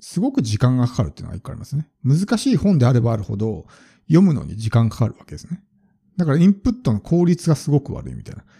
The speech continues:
音声なんかインプットの効率がいいんですよ。聞いてるだけだから。だから何回も何回も繰り返し聞けるから、す-、隙間時間も使えるしね。ながら作業しながら聞けるから音声っていうのはすごく時間効率はいいわけですけど、本っていうのは、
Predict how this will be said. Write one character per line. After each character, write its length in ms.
音 140
声 180
な 100
ん 80
か 140
イ 60
ン 80
プ 100
ッ 60
ト 100
の 60
効 180
率 180
が 80
い 60
い 20
ん 100
で 60
す 120
よ。 80
聞 100
い 60
て 80
る 80
だ 100
け 80
だ 80
か 120
ら。 40
だ 60
か 140
ら 60
何 140
回 120
も 60
何 120
回 100
も 60
繰 80
り 80
返 100
し 80
聞 100
け 120
る 80
か 80
ら、 260
す-、 140
隙 180
間 140
時 80
間 100
も 80
使 220
え 20
る 80
し 100
ね。 180
な 120
が 80
ら 60
作 180
業 60
し 100
な 80
が 60
ら 60
聞 120
け 80
る 80
か 80
ら 80
音 160
声 140
っ 20
て 60
い 0
う 40
の 40
は 80
す 100
ご 100
く 220
時 100
間 180
効 180
率 240
は 100
い 100
い 60
わ 100
け 100
で 60
す 100
け 100
ど、 260
本 240
っ 40
て 120
い 80
う 60
の 120
は、 280